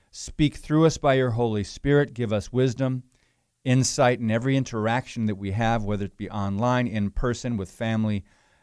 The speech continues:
wherever that might be. Take us, Lord, lead us,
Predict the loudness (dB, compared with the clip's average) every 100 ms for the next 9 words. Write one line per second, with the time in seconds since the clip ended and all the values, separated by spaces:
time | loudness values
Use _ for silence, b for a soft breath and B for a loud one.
0 | _ -6 0 2 2 2 0 0 -4 -4
1 | -2 -2 -4 -10 -4 -2 -2 -6 -4 0
2 | 0 0 0 2 2 0 -4